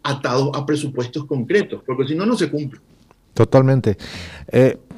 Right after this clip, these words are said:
Speaker 2: en cualquier país del mundo, los derechos más importantes que existen son los derechos de los niños. Y si en esta mesa de trabajo que acabas de mencionar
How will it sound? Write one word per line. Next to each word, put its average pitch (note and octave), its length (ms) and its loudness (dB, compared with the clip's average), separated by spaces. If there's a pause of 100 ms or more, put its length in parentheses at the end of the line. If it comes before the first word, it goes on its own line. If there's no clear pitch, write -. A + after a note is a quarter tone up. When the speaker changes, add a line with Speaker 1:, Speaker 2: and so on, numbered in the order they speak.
(160)
Speaker 2:
en C3 160 6
cualquier D3 340 8
país D#3+ 240 10
del D3 100 8
mundo, C3 640 6
los A#2+ 240 6
derechos C3+ 400 6
más D3 220 4
importantes C#3+ 680 4
que C3+ 100 2
existen D#3 460 4
son B2+ 200 2
los B2 120 4
derechos A#2+ 400 2
de B2 60 4
los G2 120 0
niños. F#2+ 500 0
Y B2 140 -4
si - 140 0
en A#2+ 80 2
esta D3 240 2
mesa C3+ 460 2
de B2+ 120 2
trabajo A#2 480 2
que B2 100 0
acabas A#2+ 320 2
de C#3 60 2
mencionar A#2+ 640 2